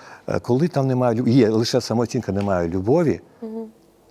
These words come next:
Speaker 1: людина просто для тебе якийсь, ну, те, що треба, скажімо, здолати. Може, перепона, може, якась, е, орієнтир.
Speaker 2: Мгм.
Speaker 1: Але сама по собі людина, здається, цінності такої немає в такому випадку.
Speaker 2: Дуже цікаво те, що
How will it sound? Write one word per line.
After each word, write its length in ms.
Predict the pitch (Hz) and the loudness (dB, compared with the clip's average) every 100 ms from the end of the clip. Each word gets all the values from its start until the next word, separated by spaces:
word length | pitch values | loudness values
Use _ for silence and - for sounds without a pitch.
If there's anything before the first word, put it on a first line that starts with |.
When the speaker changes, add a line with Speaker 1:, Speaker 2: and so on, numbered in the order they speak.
| _ | _
Speaker 1:
людина 360 | 98 98 113 107 | -4 0 0 0
просто 280 | 131 117 92 | -2 -4 -4
для 100 | 92 | -4
тебе 280 | 98 85 | -4 -4
якийсь, 520 | 92 - 101 - - - | -6 -6 -8 -8 -10 -10
ну, 160 | 107 | -10
те, 140 | 92 110 | -4 -4
що 140 | - | -2
треба, 300 | 95 95 90 | -2 -2 -2
скажімо, 340 | - 95 90 90 | -4 -4 -2 -2
здолати. 480 | 90 101 78 80 | 2 2 2 -2
Може, 220 | 90 92 92 | -4 -2 0
перепона, 560 | - 107 - 151 135 - - - - | 0 0 0 0 0 -8 -20 -20 -4
може, 280 | 90 85 87 | -2 0 -2
якась, 500 | - 90 - - 92 | -2 -4 -4 -8 -8
е, 80 | |
орієнтир. 600 | 87 98 104 98 92 92 - _ | -8 -4 0 0 -2 -6 -10 _
Speaker 2:
Мгм. 260 | 233 233 214 _ | -8 -8 -8 _
Speaker 1:
Але 240 | - 95 101 | -6 -4 -2
сама 300 | - 139 147 | -2 0 0
по 120 | 127 | -2
собі 200 | 113 113 | -4 -2
людина, 280 | 110 107 98 | -2 -2 -2
здається, 380 | 95 104 - | -2 -2 -4
цінності 400 | 95 90 92 - | -10 -6 -8 -8
такої 360 | 85 90 95 92 - _ _ - - | -10 -6 -6 -8 -12 _ _ -20 -12
немає 420 | 90 87 80 80 - | -6 -4 -4 -8 -16
в 40 | - | -18
такому 300 | - - 85 | -16 -12 -12
випадку. 380 | 85 95 - - _ _ 208 | -8 -10 -12 -20 _ _ -12
Speaker 2:
Дуже 240 | 233 247 | -10 -10
цікаво 380 | 240 - 302 254 | -10 -4 -2 -2
те, 220 | - 254 | -6 -6
що 540 | 254 - 214 202 202 | -8 -6 -4 -2 -2